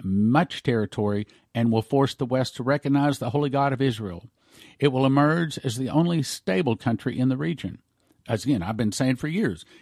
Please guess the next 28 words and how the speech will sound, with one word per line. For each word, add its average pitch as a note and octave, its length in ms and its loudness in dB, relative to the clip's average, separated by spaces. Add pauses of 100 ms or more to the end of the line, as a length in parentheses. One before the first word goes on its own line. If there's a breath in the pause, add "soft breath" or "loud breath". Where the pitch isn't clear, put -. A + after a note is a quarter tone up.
(120)
Israel C#3+ 440 2
is C3 200 0
going C3 180 4
to A#2+ 60 -2
get A#2 140 -4
back B2 220 -2
all C3 200 2
of D3 60 0
the D3 80 0
land. C3 300 2
They'll A#2+ 200 2
emerge C3 340 4
World C#3 220 4
War C#3 160 2
Three C3 380 0
as A#2+ 160 2
the C3 60 -4
great A#2 240 -2
victor. E3+ 300 -2 (340)
America A2+ 340 2
will A2+ 100 6
be A#2+ 140 4
defeated. A2+ 460 0 (800 soft breath)
Many, E3+ 240 6
even D#3 540 2
millions D3+ 680 0
of A2+ 200 -4
Arabs A#2+ 500 0